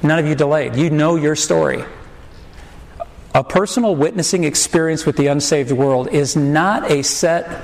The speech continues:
of propositions that you pin someone to the wall with. Here's how you share your faith.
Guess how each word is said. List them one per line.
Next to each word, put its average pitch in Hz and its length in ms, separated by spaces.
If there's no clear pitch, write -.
of 131 160
propositions 139 840
that 127 120
you 135 140
pin 160 300
someone 143 380
to 151 100
the 127 80
wall 123 320
with. - 360
Here's 196 300
how 214 140
you 170 200
share 151 260
your 131 180
faith. - 520